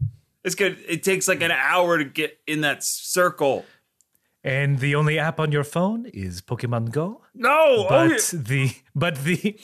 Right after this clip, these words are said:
Speaker 2: but the legendary Pokemons are just out of reach.
Speaker 1: You kidding me?
Speaker 2: They're just, they're a few feet away from you. Up, we're driving by a Lakoa now. Oh, I'm
Speaker 1: Oh,
Speaker 2: sorry.
Speaker 1: no, I almost had Articuno.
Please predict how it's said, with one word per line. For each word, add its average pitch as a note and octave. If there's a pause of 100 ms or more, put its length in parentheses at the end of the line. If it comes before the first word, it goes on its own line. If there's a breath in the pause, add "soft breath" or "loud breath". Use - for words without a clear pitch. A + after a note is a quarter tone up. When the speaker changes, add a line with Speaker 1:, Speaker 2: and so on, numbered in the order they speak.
(220 loud breath)
Speaker 2:
but C3+
the D3
legendary D#3+
Pokemons F#3
are E3+
just C#4
out C#4
of C4
reach. -
Speaker 1:
You E3+
kidding G3
me? G3 (440 loud breath)
Speaker 2:
They're D#3+
just, E3+
they're E3
a D#3
few C4+
feet D4+
away C#4+
from G3
you. D#3+
Up, G3
we're C#3+
driving D#3
by D3+
a D#3
Lakoa F3
now. A3+
Oh, G3+
I'm E3
Speaker 1:
Oh, F3
Speaker 2:
sorry. F#3+
Speaker 1:
no, A3+
I G3+
almost G3+
had F#3
Articuno. C3